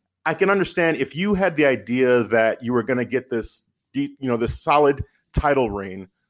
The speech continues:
to set up the, the women's tag team champions. You're the first ever women's tag team champions.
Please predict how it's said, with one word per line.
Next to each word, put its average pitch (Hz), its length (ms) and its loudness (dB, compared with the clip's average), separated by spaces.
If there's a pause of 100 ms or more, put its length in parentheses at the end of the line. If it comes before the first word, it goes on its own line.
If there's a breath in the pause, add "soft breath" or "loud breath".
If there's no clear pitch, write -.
(100)
to 113 200 -2
set 147 220 0
up 135 220 0
the, 107 400 0
the 101 280 -4
women's 123 300 -4
tag 110 240 -6
team 110 160 -8
champions. 104 400 -10
You're 104 100 -4
the - 80 -10
first 147 380 -2
ever 117 240 0
women's 110 260 -4
tag 104 220 -4
team 98 160 -10
champions. 196 560 -8